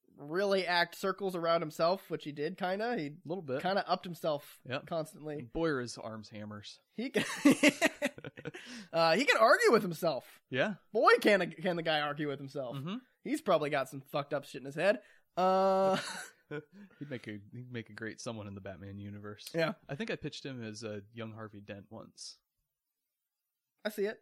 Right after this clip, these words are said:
Speaker 2: I kinda like that.
Speaker 1: Um, Brenda Song, for someone that came from a Disney Channel show.
Speaker 2: Yeah.
Speaker 1: Good actress.
Speaker 2: Yeah.
Speaker 1: Uh,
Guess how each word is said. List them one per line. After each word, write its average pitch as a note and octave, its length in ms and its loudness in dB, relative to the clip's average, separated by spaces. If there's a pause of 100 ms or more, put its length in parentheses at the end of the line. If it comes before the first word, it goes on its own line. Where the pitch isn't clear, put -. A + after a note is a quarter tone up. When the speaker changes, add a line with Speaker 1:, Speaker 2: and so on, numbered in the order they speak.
(560)
Speaker 2:
I A2 60 -16
kinda G#2 220 -12
like G2 160 -16
that. - 360 -10
Speaker 1:
Um, E3+ 680 2 (320)
Brenda B3 220 2
Song, C4+ 420 2 (340)
for E3 140 -4
someone F#3+ 260 -2
that E3+ 80 -4
came G3 220 -4
from F#3+ 120 -8
a C#3+ 60 -6
Disney F#3 300 -6
Channel B3+ 240 -6
show. C#4+ 320 -4 (360)
Speaker 2:
Yeah. B2+ 200 -4 (180)
Speaker 1:
Good D3+ 160 -2
actress. D#3+ 420 -2
Speaker 2:
Yeah. - 800 -14
Speaker 1:
Uh, C3 1400 -4